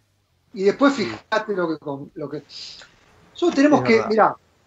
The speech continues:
Speaker 1: ¿sabés cómo va a terminar esta historia? Va a terminar con la depoblación de las grandes ciudades. ¿Viste? Vivimos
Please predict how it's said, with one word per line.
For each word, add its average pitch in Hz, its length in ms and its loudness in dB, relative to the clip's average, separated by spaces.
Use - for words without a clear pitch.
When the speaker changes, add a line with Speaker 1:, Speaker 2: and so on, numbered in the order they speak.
Speaker 1:
¿sabés 302 220 4
cómo 240 220 0
va 214 80 4
a 208 60 -2
terminar 208 400 -2
esta - 320 -6
historia? 196 600 2
Va 220 80 4
a 226 60 -4
terminar 226 760 2
con 196 300 0
la 190 160 4
depoblación 233 1300 0
de 175 120 -2
las 165 160 -2
grandes 202 580 -2
ciudades. 170 720 2
¿Viste? 175 360 -2
Vivimos 226 580 2